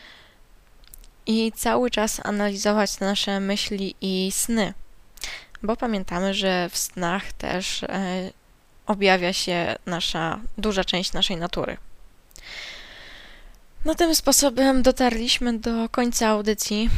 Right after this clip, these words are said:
Być może w pewnym momencie usłyszeliście, że trochę zaczęłam przyspieszać, no, nie bez powodu. <laughs>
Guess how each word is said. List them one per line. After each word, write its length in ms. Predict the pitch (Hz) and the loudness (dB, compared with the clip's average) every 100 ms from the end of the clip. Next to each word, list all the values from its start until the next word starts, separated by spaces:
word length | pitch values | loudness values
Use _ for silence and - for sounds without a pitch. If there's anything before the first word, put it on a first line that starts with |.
| - - | 4 0
Być 300 | 220 226 - | 0 2 2
może 360 | 220 214 214 | 0 2 2
w 40 | 214 | 2
pewnym 240 | 208 214 | -2 0
momencie 380 | 208 208 202 208 | 0 0 0 -2
usłyszeliście, 920 | 202 - 208 - 196 202 - - 196 | -2 -2 -2 0 0 -2 -2 0 0
że 200 | 185 180 | 0 -2
trochę 300 | - 190 208 | -2 -2 0
zaczęłam 440 | 190 - 185 196 | -2 0 0 0
przyspieszać, 840 | 202 214 - 196 190 - 190 208 226 | 0 -2 -2 0 2 4 2 2 0
no, 80 | |
nie 140 | 226 214 | 0 2
bez 180 | 220 - | 2 2
powodu. 480 | 208 185 185 | 2 4 4
<laughs> 60 | 202 | 10